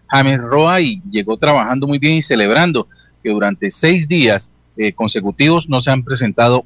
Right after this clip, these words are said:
homicidios en el área metropolitana. Argumentó que sus hombres están haciendo presencia las veinticuatro horas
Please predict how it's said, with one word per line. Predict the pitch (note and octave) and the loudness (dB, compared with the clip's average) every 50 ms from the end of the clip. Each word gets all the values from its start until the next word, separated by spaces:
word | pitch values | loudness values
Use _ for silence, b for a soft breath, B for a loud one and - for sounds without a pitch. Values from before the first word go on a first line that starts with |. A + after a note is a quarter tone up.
| _ - | _ -4
homicidios | C3 D3+ D3+ D3+ C3+ A#2+ - D#3+ D#3+ D#3 D3+ C3+ A2+ G2+ - | -2 0 0 0 0 0 0 0 0 2 2 0 -2 -2 -4
en | G#2+ G2+ | -4 -2
el | G2 G2 | 0 0
área | G#2 A2 A#2+ B2 | 0 2 0 0
metropolitana. | B2 A2+ - G2+ - - G2+ F#2+ F#2 - D3+ D#3+ D#3 C3+ A2+ - B B B B B B | -2 -2 -4 -4 -4 -4 -4 -4 -2 0 2 2 2 2 -2 -4 B B B B B B
Argumentó | G#2 G#2 G#2 G2+ F#2+ F#2 - - C3 C#3 | -2 -2 0 -2 -2 -4 -2 -4 -4 0
que | - E3+ D#3+ | 0 0 0
sus | F3 C3+ - D#3 | -2 -4 0 2
hombres | D3+ D3 C#3 B2+ A2 G2+ F#2 | 2 2 2 0 -2 -2 -4
están | G2+ F#2+ - A#2+ A#2+ | -6 -6 -4 0 0
haciendo | C3 C3+ B2 C#3+ C3+ C3+ C3+ | 0 0 0 0 0 0 0
presencia | B2 B2+ G#2 F#2 B2+ B2+ B2 A#2+ D3 C3+ | -2 -2 -4 -2 -2 -2 0 2 2 2
las | B2+ A2 F#2 | 2 2 2
veinticuatro | G2+ G2+ F#2+ - - F#2 - B2 B2 B2 B2+ C3 - - | 0 -4 -4 -4 -8 -4 -2 0 0 0 0 -4 -4 -2
horas | - D3+ D#3 C#3 A#2+ A2+ - - | 0 2 2 2 2 0 -4 -8